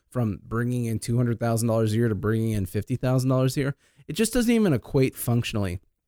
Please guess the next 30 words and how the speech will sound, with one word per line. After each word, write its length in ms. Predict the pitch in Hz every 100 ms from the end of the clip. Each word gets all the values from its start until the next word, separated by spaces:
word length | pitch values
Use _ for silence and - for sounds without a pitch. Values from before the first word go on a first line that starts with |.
| _ _ _ - 123
And 80 | 139
they 100 | 165
might 240 | 160 110
find 260 | - 147 147
themselves 400 | 131 131 120 - _ _ _
feeling 400 | - 151 139 123 -
emotionally 760 | 117 120 123 135 - 131 120 104
cash 500 | - 113 107 - -
strapped. 560 | - 349 135 - - - _ _ _ _ _ -
And 140 | 185
so, 280 | 220 190 180
you 120 | 185
know, 80 | 175
there's 160 | 185
just 160 | 214 -
a 60 | 208
lot 180 | 180 175
of 60 |
considerations 880 | 175 151 160 139 117 135 151 120 110
with 140 | 117 123
everybody's 540 | 113 123 110 113 113
unique 260 | 107 101 -
situation. 680 | 95 - 104 123 - 90 92
Tony, 260 | 101 110
your 140 | 107 110
situation's 720 | - 110 110 104 104 123 110
different 360 | 107 110 110
than 280 | 110 107 95
my 160 | - 101
situation. 720 | 113 101 104 95 98 - 139